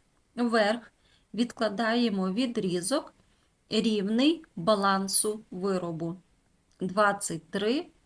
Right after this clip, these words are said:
і шість сантиметрів. Для цього вибираємо основні оператори, інструмент «Відкласти».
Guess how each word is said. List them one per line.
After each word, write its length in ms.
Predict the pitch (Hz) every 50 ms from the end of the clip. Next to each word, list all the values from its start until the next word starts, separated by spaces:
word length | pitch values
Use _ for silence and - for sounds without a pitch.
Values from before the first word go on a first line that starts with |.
| _
і 140 | - - 196
шість 500 | 190 190 - - 208 220 226 226 - -
сантиметрів. 800 | - 220 214 202 202 196 180 170 165 151 147 151 - - 156 - _ _ _ _ _ _ _ _ _ _ _ _ _ _ _ _ -
Для 280 | 185 180 233 269 339
цього 600 | - - - - 240 214 196 196 196 202 202 226 220 - _ _ _ _ _ _ _ _ _ _ _ _ _ _ _ _ - 214 208 202 - _ _ _ _ _ _ _ _ _ _ _ _ _ _ _ _
вибираємо 840 | - 220 240 226 233 262 254 226 208 185 185 180 170 170 165 - - -
основні 680 | - 247 262 - - - 233 226 220 208 190 175 165 - - 180
оператори, 840 | 175 175 175 175 175 175 175 160 - - - - - - 254 277 - - - - - - - - _ _ _ _ _ _ _ _ -
інструмент 1040 | - 247 294 294 277 285 - - 240 233 214 190 180 170 156 151 147 156 160 - - - _ _ _ _ _ _ -
«Відкласти». 1400 | 185 185 208 269 330 320 320 - - - - 185 185 185 175 175 170 165 165 - - - - - 220 233 262 311